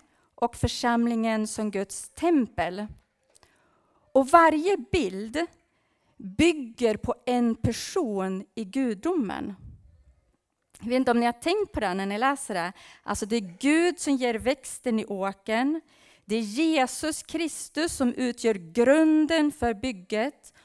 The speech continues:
Och den helige ande bor i templet. Så grundtanken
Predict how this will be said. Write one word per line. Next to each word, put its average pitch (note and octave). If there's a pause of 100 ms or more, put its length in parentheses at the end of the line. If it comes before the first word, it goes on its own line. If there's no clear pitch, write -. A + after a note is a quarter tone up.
(280)
Och A3
den A#3+
helige A#3+
ande A3
bor C#4
i A#3
templet. - (460)
Så -
grundtanken A#3